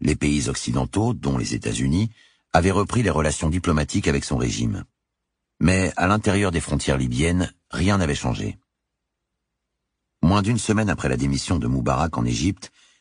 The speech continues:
les forces de sécurité de Kadhafi avaient ouvert le feu sur un groupe de civils protestant contre l'arrestation d'un avocat. En quelques jours, le mouvement social s'était répandu et plus d'une centaine de personnes avaient été tuées.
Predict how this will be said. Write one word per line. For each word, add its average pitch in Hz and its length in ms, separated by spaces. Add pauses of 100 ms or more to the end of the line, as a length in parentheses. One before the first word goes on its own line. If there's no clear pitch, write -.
(120)
les 90 100
forces 110 240
de 98 80
sécurité 80 540
de 67 80
Kadhafi 85 560
avaient 58 200
ouvert 71 220
le 69 80
feu 101 240
sur - 240
un 64 80
groupe 73 240
de 64 80
civils 82 480
protestant 71 540
contre - 260
l'arrestation 71 640
d'un 60 120
avocat. 58 440 (1000)
En 69 80
quelques 90 280
jours, 95 420
le 73 120
mouvement 82 340
social 80 420
s'était - 240
répandu 67 500 (420)
et 78 100
plus 107 180
d'une 92 180
centaine 87 440
de 76 80
personnes 85 400
avaient 67 140
été 65 280
tuées. - 320